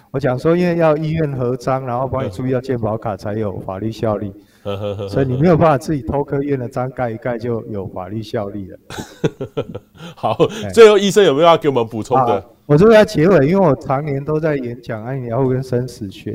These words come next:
Speaker 1: 临终关怀的议题。那我最常用的结尾就是我说，呃，我们安宁疗护强调尊重自主权，尊重个别差异嘛，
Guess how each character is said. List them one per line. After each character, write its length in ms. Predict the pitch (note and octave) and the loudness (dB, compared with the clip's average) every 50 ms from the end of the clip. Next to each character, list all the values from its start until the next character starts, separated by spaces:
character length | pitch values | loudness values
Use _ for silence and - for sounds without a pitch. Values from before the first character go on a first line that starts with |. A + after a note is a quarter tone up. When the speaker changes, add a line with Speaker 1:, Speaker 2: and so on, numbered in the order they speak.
| G#2+ G#2+ | -8 -8
Speaker 1:
临 140 | A2 A2 | -10 -8
终 180 | A#2 B2+ A#2+ B2+ | -4 -4 -4 -4
关 160 | B2+ - A#2+ A#2 A#2 B2 | -4 -4 -4 -4 -2 -4
怀 160 | A#2 G2+ G#2 | -6 -6 -6
的 140 | G#2+ A2 A#2 | -8 -10 -10
议 120 | A#2 A2+ | -10 -10
题。 220 | - - - - - _ - - - _ _ _ _ _ _ | -12 -12 -16 -16 -16 _ -20 -20 -20 _ _ _ _ _ _
那 160 | - D#3+ D#3 | -4 -2 -2
我 160 | - C3 B2+ | -2 -2 -4
最 200 | B2 - F#3 E3+ | -2 -2 -2 -2
常 220 | - - C3 B2 C3 | 0 -2 -2 -2 -2
用 180 | D3+ D3 C#3 C3+ | -2 -4 -4 -4
的 80 | B2 | -6
结 240 | A#2 - - A2+ A2+ | -6 -8 -10 -8 -6
尾 160 | A#2+ A#2 G#2 | -6 -6 -8
就 160 | G2+ A#2+ A#2+ | -8 -8 -6
是 80 | B2+ C3 | -6 -6
我 140 | B2 A2+ A2 | -6 -6 -8
说， 360 | - - C3+ C3+ C3+ D3 D3+ - - - _ _ _ _ _ _ _ _ - | -4 -2 0 2 2 2 0 -2 -8 -20 _ _ _ _ _ _ _ _ -10
呃， 440 | B2+ B2 A#2+ B2 A#2+ A#2+ A#2+ A#2+ A#2+ A#2+ - _ _ _ _ _ _ _ _ _ _ _ _ _ _ _ _ _ | -8 -6 -4 -4 -4 -4 -4 -6 -8 -12 -18 _ _ _ _ _ _ _ _ _ _ _ _ _ _ _ _ _
我 120 | C3 C3 | -4 -2
们 380 | C3+ D3 D#3+ D#3+ E3 D#3+ - - _ _ _ _ | 0 2 2 2 0 -4 -8 -16 _ _ _ _
安 160 | D#3+ F3+ G3+ | 2 4 4
宁 80 | F#3 | 6
疗 140 | E3 D3+ E3 | 6 6 6
护 60 | F#3 | 6
强 200 | F3+ D3 D3 C3+ | 4 2 0 0
调 180 | C#3+ E3 E3 D3+ | 2 2 2 2
尊 300 | - - D#3 D3 D3+ D3+ | 2 0 -2 -2 -2 0
重 240 | - D#3+ D3+ C#3 C3 | 0 0 0 0 0
自 180 | - - C#3+ | -2 -2 -2
主 140 | A#2+ A#2 G#2 | 0 0 -2
权， 180 | G2+ G#2+ G2 G2 | -4 -6 -10 -10
尊 160 | A2 B2 B2 | -10 -10 -10
重 160 | B2+ B2+ A#2+ A#2+ | -8 -8 -8 -6
个 180 | - B2+ A2+ | -4 -4 -2
别 100 | G#2 G2+ G2+ | -2 -2 -4
差 360 | G#2 - - - G#2+ G#2 G#2+ G#2+ | -6 -6 -6 -6 -4 -4 -4 -6
异 40 | |
嘛， 320 | G#2+ G#2+ G2+ G2 - - | -8 -10 -12 -14 -16 -20